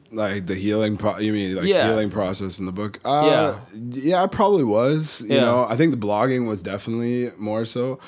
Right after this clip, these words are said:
Speaker 2: Mm-hmm.
Speaker 1: The book, the way it took form was, uh, in those couple years when I was going through that transition. So before I told you, I spent all those years working with people,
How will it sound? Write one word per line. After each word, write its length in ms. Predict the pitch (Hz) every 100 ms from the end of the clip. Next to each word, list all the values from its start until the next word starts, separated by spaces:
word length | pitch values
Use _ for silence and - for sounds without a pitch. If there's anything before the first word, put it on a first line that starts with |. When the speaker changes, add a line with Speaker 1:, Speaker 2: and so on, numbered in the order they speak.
| -
Speaker 2:
Mm-hmm. 340 | 131 120 117
Speaker 1:
The 80 | 131
book, 480 | 110 120 156 165 -
the 260 | 143 117 110
way 220 | 110 113
it 80 | 107
took 220 | 117 87
form 540 | - - 98 107 107
was, 500 | 95 92 92 92 95
uh, 480 | 98 87 82 78 60 - _
in 140 | 95 101
those 220 | 104 104
couple 300 | - 101 98
years 480 | 90 95 98 92 87
when 140 | 82
I 80 | 85
was 160 | 80 85
going 300 | - 101 95
through 140 | 98
that 180 | 92 85
transition. 760 | - 95 87 90 95 92 87 80 - - - - - -
So 200 | 117 104
before 400 | 101 - 117 113
I 80 |
told 260 | 110 113 107
you, 100 | 104
I 60 | 98
spent 240 | - 104
all 100 | 98
those 300 | 95 92 92
years 560 | 95 92 95 90 - 95
working 340 | 95 95 101
with 120 | 95
people, 640 | 87 101 95 92 90 90